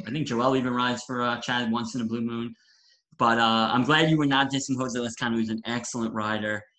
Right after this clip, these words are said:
He'd be a leading rider at most tracks, in my opinion. Unfortunately, he's at naira, not unfortunately, but he's at naira, so he's, uh, you know, number seven or eight on the depth chart, whatever it is, if not lower, but he's excellent jockey.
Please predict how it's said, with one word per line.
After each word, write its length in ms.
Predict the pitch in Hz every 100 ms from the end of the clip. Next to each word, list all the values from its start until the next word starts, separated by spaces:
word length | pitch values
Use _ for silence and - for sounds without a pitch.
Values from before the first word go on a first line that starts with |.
| _ _ _
He'd 220 | 135 123
be 80 | 120
a 60 |
leading 320 | 117 123 117 113
rider 340 | 113 113 110
at 120 | 104 -
most 300 | 107 113 110
tracks, 320 | - 104 101
in 60 | 104
my 100 | 101
opinion. 600 | 95 117 113 110 98 95 _ _ 104
Unfortunately, 480 | 104 120 113 113
he's 220 | 107 104 101
at 140 | 87 - _ 117
naira, 340 | 113 120 117
not 180 | 147 117
unfortunately, 480 | 110 165 143 113 107
but 100 | 107
he's 100 | 107
at 120 | 113
naira, 280 | 113 117 107
so 140 | -
he's, 280 | 101 101 95
uh, 260 | 104 101 98 - _ _ _ _ _ _ -
you 80 |
know, 240 | 107 101 -
number 340 | 117 117 113 110
seven 340 | - 123 113
or 80 | 113
eight 120 | 117
on 80 | 110
the 80 | 101
depth 220 | 123 120 -
chart, 240 | 107 101
whatever 300 | 113 120 110
it 40 |
is, 160 | 104 104
if 60 | 98
not 180 | 101 98
lower, 260 | 113 110 95
but 80 | 95
he's 420 | 104 98 - - _
excellent 500 | 120 120 113 101 90
jockey. 460 | 107 98 101 90